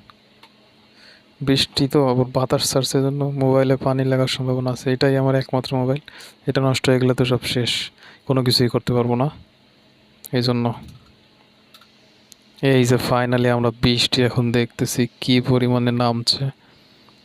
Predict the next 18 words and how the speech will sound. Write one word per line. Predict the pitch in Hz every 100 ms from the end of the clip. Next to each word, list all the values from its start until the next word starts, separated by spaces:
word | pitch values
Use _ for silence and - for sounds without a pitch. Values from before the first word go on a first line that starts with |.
| _ _ _ _ _ _ _ - - - - -
পুরো | 131 131 127 127
একবারে | 123 - - 127 123 139 - - 120
বন্যার | 127 127 127 123 123
মতন | 120 127 123 - - _ _ _ - - _ -
করে | 139 131 123
ফেলতেছে। | - 135 139 147 139 - 135 135 131 127 - - _ - _ _ - _ _ _ _ _ _ _ -
কি | - 180
জোরে | 147 139 127
নামতেছে, | 127 127 131 - 135
এই |
যে | 135
হচ্ছে | 127 139 -
পানি | 143 131 127 131
বৃষ্টির, | 127 - - 131 - 69 - _ _ _ _ _ _ - _ _ _ - -
সব | 147 127 -
কিছু | 127 139
ভিজে | 131 127 127
যাচ্ছে, | 123 - -